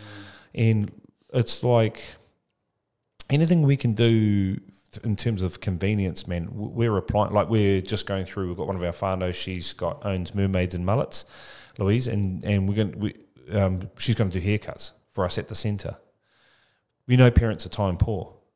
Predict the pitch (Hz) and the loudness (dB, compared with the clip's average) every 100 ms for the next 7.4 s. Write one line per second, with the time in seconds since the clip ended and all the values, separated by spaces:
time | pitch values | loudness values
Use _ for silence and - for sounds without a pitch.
0 | _ - 104 - - 98 98 82 76 - | _ -4 -4 -4 -4 2 2 0 -4 -14
1 | _ _ _ _ - 90 82 - - - | _ _ _ _ -4 -2 -2 -6 -10 0
2 | 117 113 113 - - - - _ 90 90 | 4 4 2 -4 -20 -20 -20 _ -2 0
3 | 101 110 98 - - _ _ - 82 80 | 2 0 0 -4 -6 _ _ -8 -6 -4
4 | 78 - _ - 101 92 95 - - _ | -6 -10 _ -8 -2 0 0 -4 -12 _
5 | _ - 107 104 - 107 - 101 82 90 | _ -2 0 2 2 0 0 -4 -2 -4
6 | 87 - 92 - 98 - 107 101 101 95 | -4 -4 -4 -2 -2 -2 0 0 0 -2
7 | 101 95 92 - | -2 -2 -2 -4